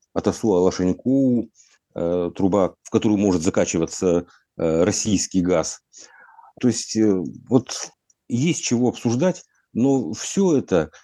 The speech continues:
не какой-то комплексный подход к одной, э, к решению одной проблемы. Это ряд мелких проектов. Всё это будет, м, вот, э,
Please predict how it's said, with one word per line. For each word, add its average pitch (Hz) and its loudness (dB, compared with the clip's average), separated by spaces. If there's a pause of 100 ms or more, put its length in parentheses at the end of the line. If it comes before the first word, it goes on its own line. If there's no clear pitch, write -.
(120)
не 110 0
какой-то 135 0 (260)
комплексный 113 0
подход - -2 (460)
к 107 0 (260)
одной, 113 0 (120)
э, 90 -4
к - -10
решению 107 0
одной 95 2
проблемы. 87 0 (840)
Это 127 0 (360)
ряд 135 -2
мелких 113 0
проектов. 78 0 (300)
Всё - 0
это 110 2
будет, 113 0 (280)
м, 85 -2
вот, 113 2
э, - -8